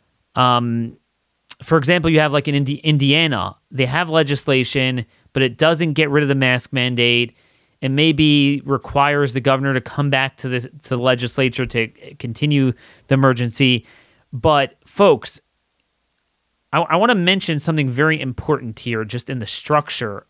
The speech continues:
of these governments. So there's states where there's trifecta control. Those should be no-brainers. Twenty-three, twenty-four to-, should be totally free if we're doing our job. Now you might say, "Well, Daniel, there's a rhino governor."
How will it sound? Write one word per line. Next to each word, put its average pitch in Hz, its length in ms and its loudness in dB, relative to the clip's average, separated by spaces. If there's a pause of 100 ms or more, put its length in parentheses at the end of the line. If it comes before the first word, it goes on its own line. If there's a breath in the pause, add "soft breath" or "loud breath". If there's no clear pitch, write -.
of 113 400 0 (140)
these 127 240 -2
governments. 107 680 -6 (1900 soft breath)
So 170 560 0 (480)
there's 185 260 4
states 294 460 -2
where 170 280 4
there's 147 200 -4
trifecta 139 520 -2
control. 107 520 -10 (640)
Those 214 240 4
should 208 160 0
be 185 120 0
no-brainers. 131 540 0
Twenty-three, 175 380 -2
twenty-four 151 540 -2 (840 soft breath)
to-, 214 260 2
should 185 200 0
be 165 80 0
totally 165 320 0
free 135 380 -2
if 127 140 -8
we're 143 100 0
doing 131 240 -2
our 120 100 0
job. 104 360 -4 (1400)
Now 151 60 0
you 165 40 0
might 185 160 -2
say, 170 80 -2
"Well, 180 160 2
Daniel, 160 360 0
there's 143 120 -2
a 156 60 0
rhino 147 300 2
governor." 107 420 -4